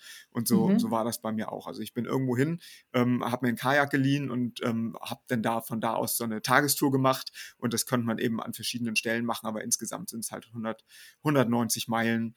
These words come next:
Speaker 1: die eben sehr, sehr gut markiert sind, was gerade in den Mangroven und so gar nicht so unwichtig ist, dass die Trails
Speaker 2: Das
Speaker 1: vernünftig
Speaker 2: stimmt.
Speaker 1: markiert sind, weil
Speaker 2: Ja.
Speaker 1: das sieht nachher alles sehr gleich aus, ne? Und man kann
Speaker 2: Mhm.
Speaker 1: ja auch nicht rausgucken irgendwie, um zu gucken, wo man denn ist. Alles ist irgendwie verwinkelt und das meandert so ein bisschen durch die,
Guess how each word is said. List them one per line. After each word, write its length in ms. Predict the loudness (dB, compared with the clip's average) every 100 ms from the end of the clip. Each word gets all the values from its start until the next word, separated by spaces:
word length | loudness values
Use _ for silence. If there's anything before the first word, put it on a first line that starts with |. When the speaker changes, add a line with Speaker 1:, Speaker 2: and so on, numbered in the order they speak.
| -16 -10 0
Speaker 1:
die 140 | 2
eben 200 | 4 0
sehr, 220 | 2 2 4
sehr 120 | 2
gut 180 | 0 -2
markiert 360 | -4 0 2
sind, 200 | 2 0
was 140 | -2 0
gerade 240 | 0 2
in 80 | 2
den 120 | 2
Mangroven 480 | 2 2 2 2 0
und 120 | 0
so 140 | 2
gar 160 | 2 2
nicht 140 | 0
so 80 | 0
unwichtig 580 | 2 2 2 -2 -2 -2
ist, 240 | 0 0 -2
dass 120 | 0
die 200 | 0 2
Trails 300 | 2 4 2
Speaker 2:
Das 100 | 0
Speaker 1:
vernünftig 220 | 0 2 2
Speaker 2:
stimmt. 20 |
Speaker 1:
markiert 440 | 0 4 2 4
sind, 380 | 0 0 0 -2 -8 -2 6
weil 140 | 8 8
Speaker 2:
Ja. 0 |
Speaker 1:
das 160 | 6
sieht 200 | 2 2
nachher 260 | 4 4 4
alles 220 | 4 4
sehr 140 | 4 4
gleich 340 | 4 4 2
aus, 360 | -2 -2 -4 -4
ne? 140 | -2
Und 320 | -2 -4 -2
man 200 | 4 4
kann 180 | 6 4
Speaker 2:
Mhm. 0 |
Speaker 1:
ja 120 | 4
auch 80 | 2
nicht 180 | 2 2
rausgucken 420 | 0 0 -2 -4
irgendwie, 220 | -4 -2 -4
um 120 | -4
zu 120 | -4
gucken, 260 | -4 -6 -6
wo 80 | -6
man 160 | -6
denn 120 | -4
ist. 240 | -2 -2 -2 -12 -16 -2
Alles 280 | 2 2 2
ist 100 | 0
irgendwie 220 | 2 2
verwinkelt 580 | 2 2 4 6 6 4
und 60 |
das 180 | 0 0
meandert 460 | 2 2 4 4 2
so 80 | 0
ein 60 |
bisschen 240 | 0 2 2
durch 180 | 0
die, 240 | 2 0